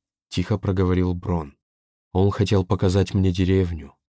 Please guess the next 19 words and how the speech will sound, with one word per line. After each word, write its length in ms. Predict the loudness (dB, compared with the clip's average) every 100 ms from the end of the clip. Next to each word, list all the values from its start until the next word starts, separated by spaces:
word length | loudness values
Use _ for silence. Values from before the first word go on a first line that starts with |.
| _ _
Я 240 | 0 2 2
сгорал 400 | 2 2 2 2
от 140 | 0
нетерпения 840 | -2 -2 -4 -2 0 0 -2 -4 _ -2
и 100 | 2
не 140 | 2
обратил 420 | 2 2 2 0
внимания 600 | 2 2 2 2 2 2
на 140 | 2 0
то, 160 | -2
как 200 | -2 -4
странно 460 | -4 -2 2 2 2
вели 260 | 4 2
себя 260 | 0 0 0
братья. 560 | 2 0 0 -6 -14 -16 _ _ _ _ _ -4
Нарочито 520 | 0 0 0 -2 -2
приветливо 760 | 0 2 2 2 0 0 -2 -8 _
и 80 | -2
дружелюбно. 840 | 0 0 2 2 0 -4 -8